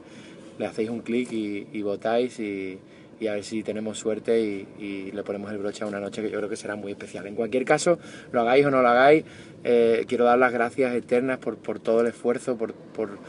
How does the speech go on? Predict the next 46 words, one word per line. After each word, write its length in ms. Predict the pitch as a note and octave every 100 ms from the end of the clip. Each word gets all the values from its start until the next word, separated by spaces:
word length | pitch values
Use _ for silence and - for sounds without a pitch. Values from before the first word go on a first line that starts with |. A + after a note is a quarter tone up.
| - -
toda 160 | - A#2
la 140 | A2+
dedicación 680 | A#2+ A#2 A#2 - A#2 A#2+ B2+
y, 140 | A#2+ A2+
y 80 |
una 140 | A2+ A2+
vez 100 | A2+
más 200 | A2 A#2
el 120 | A2+
cariño, 320 | G#2+ A2 A#2+
aunque 160 | A#2+ G#2
me 100 | G#2
repita, 320 | G2+ G#2+ B2
pero 140 | G#2
es 60 | G#2
que 80 | -
es 40 |
la 80 | A2
puñetera 380 | A#2 A2 G#2+ G#2+
verdad 280 | G2+ G#2+ A#2 - - - -
con 100 | A#2+
el 60 | G#2+
que 60 |
estáis 220 | A2 A2 G2+
tratando 680 | A2 G#2+ A2 A2 G#2+ G#2
esto. 460 | - G#2 - B2+ D3+ - - - -
Y 100 | -
yo 120 | A2+ A#2
creo 140 | A#2+
que 80 | A#2
lo 80 | A2
mejor 360 | G#2+ A2 B2+
seguro 380 | B2 G#2+ A2 A2
que, 320 | G#2 G#2 F#2+
que 60 | F2
está 180 | G#2 G2+
por 140 | G2+
venir. 240 | G2 G#2+ G#2+
Tenemos 260 | G#2+ A2
muchísimas 440 | G#2+ F#2+ G#2 G#2+ G2
cosas 180 | G#2+
que 80 | G2
celebrar. 320 | G2 G2 F2+ F2+ - - - -
Muchas 300 | A#2+ B2 B2
gracias 420 | A2+ B2 D3 C#3+
y 460 | B2+ A#2 G#2+ G2+